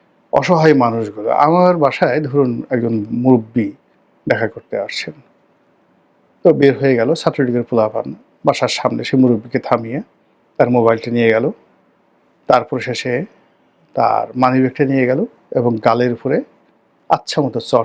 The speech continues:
থাপ্পড় দিয়ে তাকে সেখান থেকে তাড়িয়ে দেওয়া হলো। এবং সেই মুরব্বী, আহ, তার ছেলেকে নিয়ে এসেছিল, নাতিকে নিয়ে আসছিল, সবার সামনে এই ঘটনা ঘটতে। এরকম, এরকম একটা ঘটনা নয়, আমার নির্বাচন এলাকাতে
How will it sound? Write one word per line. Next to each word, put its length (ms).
থাপ্পড় 360
দিয়ে 140
তাকে 200
সেখান 320
থেকে 260
তাড়িয়ে 240
দেওয়া 220
হলো। 200
এবং 140
সেই 140
মুরব্বী, 500
আহ, 680
তার 100
ছেলেকে 420
নিয়ে 200
এসেছিল, 480
নাতিকে 400
নিয়ে 200
আসছিল, 280
সবার 340
সামনে 300
এই 80
ঘটনা 360
ঘটতে। 240
এরকম, 220
এরকম 400
একটা 560
ঘটনা 380
নয়, 220
আমার 460
নির্বাচন 400
এলাকাতে 560